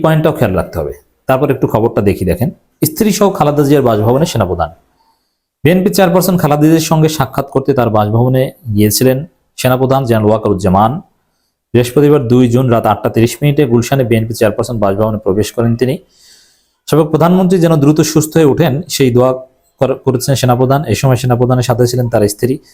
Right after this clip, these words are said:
খালেদা জিয়ার বাসভবনে সেনাপ্রধান ও তার স্ত্রী প্রায় চল্লিশ মিনিটের মতো ছিলেন। তার মানে, যেটা বলা হচ্ছে বা বিএনপির পক্ষ থেকেও যেটা বলা হচ্ছে, just তার শারীরিক খোঁজ খবর নিতে গিয়েছেন, কিন্তু বিষয়টা তো সহজ নয়। আর শারীরিক খোঁজ খবর নিতে চল্লিশ মিনিট লাগে না,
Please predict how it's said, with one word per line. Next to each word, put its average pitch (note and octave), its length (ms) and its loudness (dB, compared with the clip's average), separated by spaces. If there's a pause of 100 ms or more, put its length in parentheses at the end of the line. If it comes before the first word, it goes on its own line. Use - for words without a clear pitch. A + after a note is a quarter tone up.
(420)
খালেদা E3+ 260 2
জিয়ার E3 160 4
বাসভবনে D3 440 4
সেনাপ্রধান C#3+ 440 0
ও C#3+ 40 0
তার C3 200 0
স্ত্রী C#3 220 -2
প্রায় C3 240 2
চল্লিশ E3 440 0
মিনিটের C3+ 220 -4
মতো C3 240 0
ছিলেন। F2 280 -4 (540)
তার C#3 100 0
মানে, G3 200 2
যেটা C#3 260 0
বলা B2 240 0
হচ্ছে D3+ 300 -2
বা D3+ 80 2
বিএনপির A#2+ 380 0
পক্ষ D3 220 -4
থেকেও D3+ 260 0
যেটা C3 200 0
বলা A2+ 240 0
হচ্ছে, - 180 -4
just F#3+ 220 0 (320)
তার A#2+ 180 0
শারীরিক B2+ 440 0
খোঁজ - 160 -6
খবর A2+ 220 -2
নিতে F#2 220 -4
গিয়েছেন, F2 320 -8
কিন্তু A#2 380 -2 (800)
বিষয়টা D3+ 260 0
তো D3+ 100 0
সহজ A#2 360 0 (120)
নয়। D#2+ 160 -6 (220)
আর - 100 -4
শারীরিক C3 400 0
খোঁজ B2+ 200 -2
খবর C#3+ 200 2
নিতে D3+ 200 0
চল্লিশ C#3+ 460 0
মিনিট C#3 200 0
লাগে F#2+ 220 0
না, D2+ 220 -10